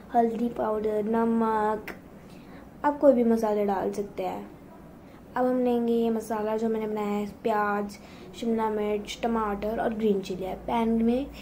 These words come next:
अ, ऑयल गरम कर लेंगे, उसमें प्याज डाल लेंगे और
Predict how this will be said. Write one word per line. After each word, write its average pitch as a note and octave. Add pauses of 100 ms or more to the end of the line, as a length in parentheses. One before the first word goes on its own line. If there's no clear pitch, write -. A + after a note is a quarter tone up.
(280)
अ, - (300)
ऑयल G#3
गरम A3
कर A3
लेंगे, A3
उसमें A#3+
प्याज G3+
डाल G#3+
लेंगे A3+ (2000)
और G3+